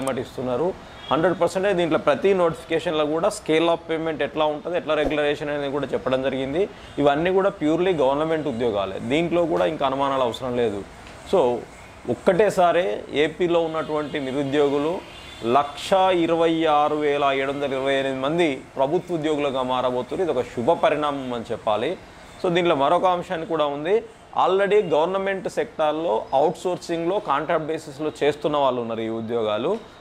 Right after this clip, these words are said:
వాళ్ళు కూడా అప్లై చేసుకుంటారు. వాళ్ళకు కూడా దీంట్లో కొన్ని according to వాళ్ళ సంస్థలను బట్టి,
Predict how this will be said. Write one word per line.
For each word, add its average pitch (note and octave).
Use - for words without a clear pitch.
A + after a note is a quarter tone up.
వాళ్ళు E3
కూడా F#3+
అప్లై D#3
చేసుకుంటారు. D3
వాళ్ళకు D#3+
కూడా F3+
దీంట్లో D3+
కొన్ని C#3+
according F3+
to F#3
వాళ్ళ D#3
సంస్థలను E3+
బట్టి, F3